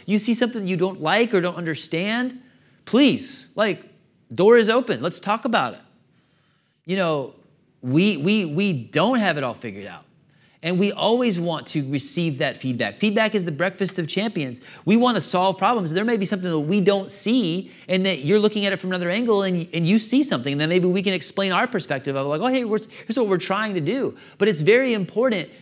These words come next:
to have those kind of conversations. It's one of the ways we get better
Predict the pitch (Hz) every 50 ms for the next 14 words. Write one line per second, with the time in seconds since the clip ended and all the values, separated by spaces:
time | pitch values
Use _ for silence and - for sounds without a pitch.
0 | - - - 156 131 - - 185 202 220 220 180 180 185 180 180 180 - - 165
1 | 165 147 139 127 135 - 143 127 110 107 117 - - 185 233 214 - - 95 78
2 | - - - - - - _ _ _ _ _ _ _ _ _ _ _ _ _ _
3 | _ _ _ _ _ _ _ _ _ _ _ _ _ _ _ _ _ _ _ _
4 | _ _ _ _ _ _ _ _ _ _ - - 180 190 185 180 175 180 185 180
5 | 185 175 147 156 151 113 107 156 208 202 156 98 95 -